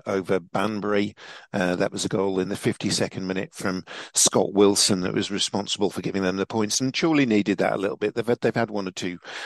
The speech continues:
um, results which have been a little bit underwhelming lately. Darlington, similar for them, but they seem to get back on track with a three nil win over Hereford. Goals from Jarrett Rivers in the first half. Andy Nelson getting a goal in the sixty-fourth minute.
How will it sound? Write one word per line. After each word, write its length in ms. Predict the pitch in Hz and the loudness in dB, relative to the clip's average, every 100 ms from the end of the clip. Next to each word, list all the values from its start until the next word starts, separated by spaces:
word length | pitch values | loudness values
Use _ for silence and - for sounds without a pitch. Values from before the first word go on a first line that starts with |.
| - | -2
um, 240 | 92 90 | 2 2
results 440 | 92 87 95 - - | 2 2 2 0 -2
which 140 | 101 | -2
have 100 | - | -2
been 120 | 107 95 | 0 2
a 80 | |
little 360 | 95 107 - 95 | 4 4 2 0
bit 280 | 87 90 - - - - - | 2 0 -2 -16 -16 -16 -6
underwhelming 640 | 113 101 95 95 95 95 87 | -4 -2 0 0 0 -4 -2
lately. 400 | 92 101 98 92 - - | 0 0 0 -2 -8 -6
Darlington, 680 | - 151 151 151 147 147 147 143 - | 4 6 6 2 -2 -2 -2 -6 -6
similar 380 | - 165 135 131 | 0 2 4 2
for 160 | - | 2
them, 260 | 120 123 120 | 4 4 2
but 140 | 117 | -2
they 200 | - 113 | 0 0
seem 220 | 104 - 107 | 0 -6 -6
to 80 | |
get 160 | - - | -4 -2
back 220 | 107 - | -2 -4
on 60 | 107 | -6
track 200 | - 104 - | -4 -4 -2
with 100 | 101 | -2
a 60 | |
three 300 | 101 - 107 | -2 -2 0
nil 200 | 101 101 | 2 0
win 280 | 95 101 98 - - - _ - | 4 2 0 -12 -18 -20 _ -2
over 240 | 98 90 | 0 2
Hereford. 520 | 80 117 110 104 113 | 2 2 0 -2 -2
Goals 320 | - 101 101 - | 0 0 0 -6
from 200 | 104 92 | -8 -2
Jarrett 320 | 110 107 - | 0 0 -2
Rivers 280 | 98 95 85 | -2 -2 -2
in 60 | |
the 80 | 90 | -2
first 380 | - 101 98 - | 2 4 4 4
half. 240 | 95 95 - - - - | 2 2 -4 -10 -10 0
Andy 360 | 135 135 131 | 2 4 2
Nelson 500 | 123 120 131 - 107 | 4 4 2 0 -2
getting 300 | 98 95 95 | 0 0 0
a 60 | 95 | -2
goal 320 | 92 98 95 | 0 0 2
in 100 | 98 | -2
the 40 | 95 | -2
sixty-fourth 680 | - - 113 104 110 104 107 | -4 -4 -4 -2 -2 -2 -2
minute. 300 | 101 98 | -2 -2